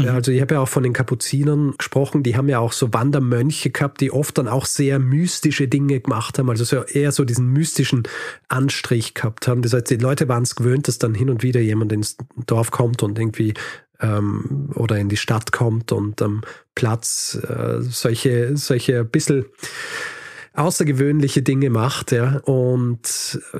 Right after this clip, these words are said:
Speaker 1: diese Tour von Mart war schon außergewöhnlich, äh, deswegen hat's auch so viele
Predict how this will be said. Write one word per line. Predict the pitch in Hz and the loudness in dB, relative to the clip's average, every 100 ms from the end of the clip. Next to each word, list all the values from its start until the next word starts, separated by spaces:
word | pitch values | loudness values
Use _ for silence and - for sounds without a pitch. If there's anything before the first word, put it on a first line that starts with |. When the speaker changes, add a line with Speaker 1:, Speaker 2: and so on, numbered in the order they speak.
| 139 | -6
Speaker 1:
diese | - 135 | -2 0
Tour | - 170 170 | 0 0 0
von | 135 120 | 0 0
Mart | 113 113 139 160 - | 0 0 0 -2 -2
war | 123 127 131 | 0 0 0
schon | - 131 | 0 0
außergewöhnlich, | 117 170 - 165 147 139 143 165 160 165 - - - - | 0 0 0 0 2 2 2 2 2 0 -4 -10 -10 -6
äh, | 131 127 127 | -2 0 -2
deswegen | 127 127 127 | 0 0 2
hat's | 127 - | 0 0
auch | 123 | -2
so | - | -2
viele | - 123 120 120 | 0 2 2 0